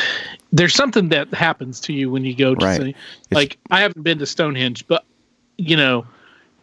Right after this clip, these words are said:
Speaker 1: typically people go to Stonehenge or something like that where it's, like, this huge thing and you feel
Speaker 2: Yeah.
Speaker 1: something. I, I guess I,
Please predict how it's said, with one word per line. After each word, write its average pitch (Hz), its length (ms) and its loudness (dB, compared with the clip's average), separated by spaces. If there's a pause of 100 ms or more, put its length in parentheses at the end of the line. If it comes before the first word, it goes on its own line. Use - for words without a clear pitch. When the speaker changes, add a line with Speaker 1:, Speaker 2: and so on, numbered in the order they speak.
(120)
Speaker 1:
typically 180 520 4
people 170 280 0
go 160 140 2
to 147 80 -2
Stonehenge 143 480 2
or 143 40 -4
something 165 360 0
like 135 280 2
that 135 220 2
where 139 200 4
it's, 127 200 -2
like, 123 200 2
this 131 160 -2
huge 147 260 4
thing 139 180 2
and 131 100 2
you 160 100 6
feel 147 640 4 (160)
Speaker 2:
Yeah. 92 280 2 (480)
Speaker 1:
something. 139 340 4
I, 190 220 2
I 160 120 2
guess 165 200 2
I, 160 180 2